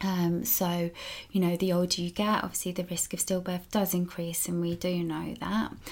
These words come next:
Um, and there are more mums that are having babies in their sort of early forties, and proportionately more of those mums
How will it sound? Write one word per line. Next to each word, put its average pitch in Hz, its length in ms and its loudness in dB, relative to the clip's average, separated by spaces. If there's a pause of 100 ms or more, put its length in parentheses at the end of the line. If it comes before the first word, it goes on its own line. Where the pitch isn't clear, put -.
(280)
Um, 190 480 2
and 202 160 4
there 196 100 6
are 214 220 6
more 190 200 6
mums 185 360 0
that - 100 -6
are 180 140 -6
having 180 240 -2
babies 175 440 -4
in 180 140 0
their 175 240 -2
sort - 140 -8
of - 180 -6
early 180 280 -2
forties, 180 920 -2 (340)
and 185 160 2
proportionately 190 1200 2 (200)
more 190 200 4
of 185 80 -4
those 175 320 0
mums 175 340 0